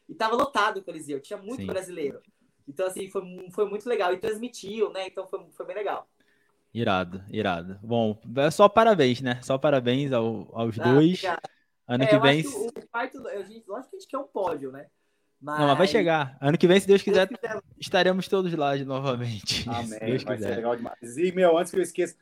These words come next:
Speaker 3: a transmissão de vocês foi
Speaker 1: Ah, foi
Speaker 3: sucesso.
Speaker 1: muito legal.
Speaker 2: Muito obrigado.
Speaker 3: Não, é, não, não que a gente assistiu, porque, tipo assim, eu não consegui assistir
Speaker 2: Sim,
Speaker 3: nada,
Speaker 2: sim.
Speaker 3: mas todo mundo que falou, assim, e não só do,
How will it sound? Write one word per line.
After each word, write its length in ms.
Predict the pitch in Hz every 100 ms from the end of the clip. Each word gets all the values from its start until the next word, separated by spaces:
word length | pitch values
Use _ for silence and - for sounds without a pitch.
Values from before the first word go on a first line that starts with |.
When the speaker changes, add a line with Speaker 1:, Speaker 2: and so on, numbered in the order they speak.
| _ _
Speaker 3:
a 80 | 123
transmissão 500 | 139 156 156 156 170
de 80 | 156
vocês 540 | 151 147 151 170 180
foi 200 | - 180
Speaker 1:
Ah, 20 |
foi 100 | 175
Speaker 3:
sucesso. 520 | 156 - 175 170 131 -
Speaker 1:
muito 160 | -
legal. 340 | 196 180 - - _ _ _ _ _ _ -
Speaker 2:
Muito 180 | 120 139
obrigado. 440 | 135 110 90 92
Speaker 3:
Não, 360 | - _ - 143
é, 120 | 147
não, 220 | 151 147 - -
não 260 | 143 170
que 100 | 175
a 40 | 170
gente 280 | 156 180 180
assistiu, 360 | 170 165 190
porque, 140 | 190 180
tipo 120 | 160
assim, 140 | 151
eu 40 | 151
não 80 | 156
consegui 280 | 160 -
assistir 160 | 151 185
Speaker 2:
Sim, 100 | 185
Speaker 3:
nada, 300 | 143 170 202 _ _
Speaker 2:
sim. 300 | - 135 131
Speaker 3:
mas 240 | 143 143 -
todo 200 | 175 190
mundo 220 | 190 185
que 140 | -
falou, 580 | - 170 151 139 147 156
assim, 600 | 135 - 143 147 127 117 -
e 140 | 123 131
não 260 | 135 202
só 240 | 196 180 180
do, 320 | 147 170